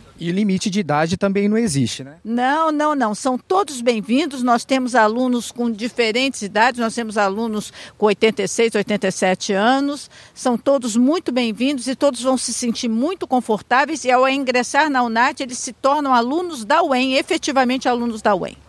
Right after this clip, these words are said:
Speaker 1: Nós até f-, conversamos com uma aluna da, da unat, que esteve aqui fazendo a sua inscrição, não tá no período ainda, mas ela veio antecipar e tirar informações e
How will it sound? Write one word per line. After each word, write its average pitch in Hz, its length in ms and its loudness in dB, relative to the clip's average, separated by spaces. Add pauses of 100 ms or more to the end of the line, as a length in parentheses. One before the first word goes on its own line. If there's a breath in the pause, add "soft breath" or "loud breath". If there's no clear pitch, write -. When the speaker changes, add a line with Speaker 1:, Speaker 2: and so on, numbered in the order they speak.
(400 loud breath)
Speaker 1:
Nós 170 280 2
até 190 180 0
f-, - 240 -2
conversamos 202 840 0
com 175 180 0
uma 175 140 0
aluna 170 420 2
da, 131 320 0 (380 loud breath)
da 151 120 0
unat, 165 540 2 (440 loud breath)
que - 60 -4
esteve 208 460 0
aqui 202 180 -2
fazendo 156 400 0
a 139 60 2
sua - 160 -4
inscrição, 160 600 -2 (200 soft breath)
não 202 240 0
tá 180 180 0
no 180 80 2
período 151 380 0
ainda, 175 260 2
mas 156 160 0
ela 147 140 2
veio 160 180 2
antecipar 185 800 0
e 143 60 -2
tirar 151 340 0
informações 170 760 0 (320 loud breath)
e 214 220 0